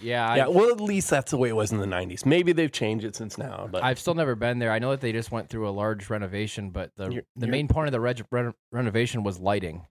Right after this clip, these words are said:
Speaker 1: And on T V, I mean, yeah, I guess the court looks lit up. But if you watch a game on E S P N Plus from Toledo,
Speaker 2: You can't s-, yeah.
Speaker 1: all of Savage is lit up. It looks beautiful.
Speaker 2: Right.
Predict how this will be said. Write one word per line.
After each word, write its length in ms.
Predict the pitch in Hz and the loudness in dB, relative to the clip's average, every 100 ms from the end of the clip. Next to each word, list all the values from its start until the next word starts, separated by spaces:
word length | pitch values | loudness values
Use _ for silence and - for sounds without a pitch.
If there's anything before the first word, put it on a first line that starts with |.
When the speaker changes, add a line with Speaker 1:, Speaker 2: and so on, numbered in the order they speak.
| - | -6
Speaker 1:
And 180 | 98 92 | -2 -2
on 160 | 101 | -2
T 180 | 101 113 | -2 -4
V, 240 | 104 123 | -2 -2
I 60 | 101 | -2
mean, 180 | 98 92 | -2 -4
yeah, 220 | 101 113 | -2 -2
I 80 | 95 | -2
guess 160 | 104 | -6
the 80 | - | -8
court 240 | 87 104 98 | -6 -4 -4
looks 240 | 92 - | -6 -6
lit 120 | 92 | -4
up. 220 | 87 82 - - - _ | -4 -2 -4 -4 -20 _
But 80 | - | -10
if 80 | 104 | -6
you 80 | 185 | 0
watch 220 | 202 156 | 0 -2
a 40 | |
game 260 | 113 117 131 | -4 -2 0
on 120 | 113 | 0
E 80 | 110 | 0
S 100 | 113 | -2
P 120 | - | -4
N 80 | 117 | -4
Plus 440 | 98 98 113 - - | -4 -2 -2 -4 -6
from 180 | 117 | -6
Toledo, 360 | 101 104 98 113 | -4 -2 0 0
Speaker 2:
You 40 | 135 | 2
can't 300 | 151 127 - | 2 0 -2
s-, 140 | - | -4
yeah. 180 | 123 117 | -2 2
Speaker 1:
all 220 | 135 196 | 4 4
of 100 | 226 | 2
Savage 380 | - 135 196 147 | 0 0 2 0
is 160 | 117 104 | -2 -2
lit 140 | 110 | -2
up. 100 | 104 | 0
It 60 | 113 | -2
looks 160 | 143 | -4
beautiful. 500 | 107 95 117 117 - - | -2 0 0 -4 -6 0
Speaker 2:
Right. 380 | 147 127 - | 2 2 -4